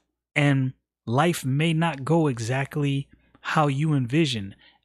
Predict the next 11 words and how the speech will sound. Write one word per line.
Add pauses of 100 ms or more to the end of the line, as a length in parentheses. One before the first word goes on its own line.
Everything
may
not
work
out
for
you. (500)
That's
just
the
reality.